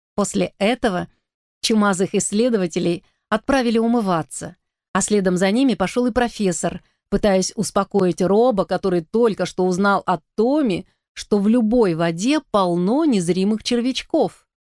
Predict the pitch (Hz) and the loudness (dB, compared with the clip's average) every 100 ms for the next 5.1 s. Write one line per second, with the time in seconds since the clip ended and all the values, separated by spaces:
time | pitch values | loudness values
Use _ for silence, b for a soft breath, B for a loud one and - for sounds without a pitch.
0 | _ _ _ _ 196 196 196 - 196 190 | _ _ _ _ 0 2 0 -2 -4 -2
1 | 196 208 254 277 170 - 170 196 185 196 | 0 0 2 0 -2 -4 -4 -2 -2 0
2 | 240 277 240 B B _ 190 214 233 220 | 0 0 -2 B B _ 0 0 2 0
3 | 226 220 208 247 262 254 339 320 - 262 | 0 0 0 0 -2 -2 0 0 -2 -4
4 | 262 - - 254 - 349 233 180 - 180 | -4 -4 -2 -2 -2 -2 0 -2 -2 -4
5 | 170 | -4